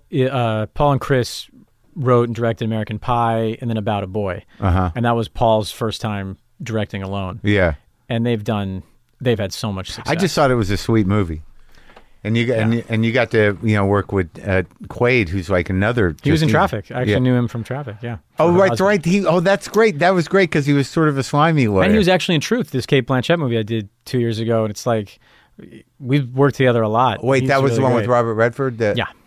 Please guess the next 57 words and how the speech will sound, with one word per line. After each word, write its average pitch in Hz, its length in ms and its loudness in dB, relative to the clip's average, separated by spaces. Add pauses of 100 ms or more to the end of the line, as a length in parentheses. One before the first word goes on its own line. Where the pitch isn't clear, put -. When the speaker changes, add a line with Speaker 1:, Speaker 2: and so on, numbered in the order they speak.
(220)
Speaker 2:
Oh, 160 180 -2
that's - 220 -4
right. 185 340 2
But 123 160 2
he, 156 200 4
he's 156 280 0
another 170 300 2
guy 127 240 4
that's 98 160 -4
got, 117 200 -2
like, 107 220 0
really 117 460 2
surprising 87 680 0
range. 80 580 -4
Speaker 1:
But 165 120 2
I 156 80 4
tell 160 160 4
you, 147 80 4
a 143 40 4
lot 139 220 4
of 123 320 0 (220)
what 131 240 2
I'm 120 80 2
talking 117 360 0
about, 123 300 2
he 104 160 2
Speaker 2:
Yeah. 92 160 4
Speaker 1:
feels 110 400 -2
very 104 220 -4
strongly 107 400 -2
about, 98 280 -2
like, 92 400 -8 (720)
trying 107 300 -2
different 101 300 -8
things. 98 400 -6
And 101 140 -4
Speaker 2:
Yeah. 143 280 2 (540)
Speaker 1:
the 143 80 2
more 170 160 4
you 156 80 4
go 131 200 6
into, 131 320 4
go 123 220 4
at 123 100 4
it 113 100 2
that 113 140 2
way, 107 100 0
the 110 80 -2
more 117 140 -2
you 113 100 -2
meet 110 180 -4
people 110 340 -4
who 104 80 -4
are 98 80 -4
like 95 220 -4
that, 98 260 -2
who, 95 340 -10